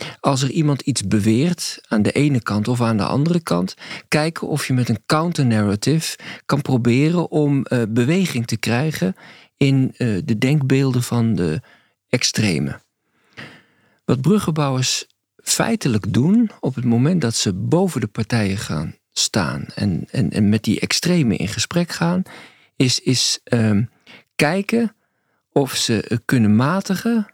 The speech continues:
maar feitelijk betekent het brandstof leveren. Ehm, op het moment dat bijvoorbeeld iemand zegt op een poll, eh, "Ik ben tegen de komst van al die asielzoekers, want het zijn gelukzoekers."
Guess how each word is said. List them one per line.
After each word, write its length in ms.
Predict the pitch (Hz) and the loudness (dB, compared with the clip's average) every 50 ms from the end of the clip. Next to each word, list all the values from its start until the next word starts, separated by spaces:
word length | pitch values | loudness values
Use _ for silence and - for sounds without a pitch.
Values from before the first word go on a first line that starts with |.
| _ _ _ | _ _ _
maar 160 | - 123 117 | -2 0 0
feitelijk 560 | 113 - - 165 160 185 190 - 190 185 - | 0 0 0 0 0 0 -2 -2 -4 -4 -4
betekent 480 | - 165 160 - 156 151 160 - 151 - | -4 -8 -2 0 0 0 0 -2 -4 -4
het 140 | - 147 - | -4 -6 -2
brandstof 540 | - 117 117 113 107 - - 87 82 - - | 0 0 2 2 0 -2 -4 -4 -6 -6 -6
leveren. 480 | - - - - - - - 113 - _ _ _ _ _ _ _ _ _ _ - - - - - _ _ | -8 -8 -8 -10 -12 -14 -16 -16 -16 _ _ _ _ _ _ _ _ _ _ -20 -20 -20 -20 -20 _ _
Ehm, 380 | - 113 101 90 82 - 58 - - _ _ _ - | -4 -2 -2 0 -2 -2 -4 -8 -8 _ _ _ -4
op 120 | - 135 | -4 -2
het 120 | - 131 139 | 0 2 2
moment 380 | 143 139 143 147 131 117 104 | 2 4 4 2 2 2 2
dat 360 | 107 107 110 - - - - _ | 2 0 -2 -2 -6 -12 -14 _
bijvoorbeeld 600 | _ - 107 113 113 - - 160 156 147 117 104 | _ -2 0 0 0 0 0 -2 0 0 -2 -2
iemand 340 | - - 131 120 110 110 - | -2 -2 -2 0 0 0 -2
zegt 300 | - - 110 110 - - | 0 -2 -2 -2 -2 -4
op 160 | 110 117 - | -4 -2 -2
een 140 | 120 113 - | -2 -2 -2
poll, 380 | - 151 143 120 98 76 - 120 - _ _ _ _ _ _ _ _ _ _ _ _ _ - - - _ _ _ | 0 0 2 2 2 0 -2 -6 -10 _ _ _ _ _ _ _ _ _ _ _ _ _ -20 -20 -20 _ _ _
eh, 180 | - 220 196 76 | -4 -2 -2 -2
"Ik 240 | - - - 147 | -4 -4 -4 -2
ben 180 | 147 147 131 123 | -2 0 -2 -2
tegen 340 | - 135 131 131 120 113 101 | 0 -2 0 0 -2 -2 -4
de 100 | - - - | -6 -6 -4
komst 380 | - 139 131 117 - - - | -2 0 0 0 0 -2 -2
van 380 | - 117 110 104 104 101 - - | 0 2 2 2 2 0 0 0
al 180 | 120 127 127 | 0 0 0
die 180 | 107 117 98 - | 0 0 0 0
asielzoekers, 760 | - 113 - 117 120 127 127 - 156 - - 185 - - - _ _ _ _ _ | 0 0 2 2 2 0 2 0 -2 -2 -2 -6 -6 -6 -8 _ _ _ _ _
want 340 | - 117 110 127 131 127 117 | -4 -2 0 0 0 0 -4
het 120 | - - - | -4 -4 -2
zijn 200 | - 131 117 107 | 0 2 0 0
gelukzoekers." 840 | 101 110 107 104 123 131 - - - 165 - - 196 - - - | 0 0 0 0 0 0 0 -2 -2 -2 -2 -4 -4 -4 -4 -8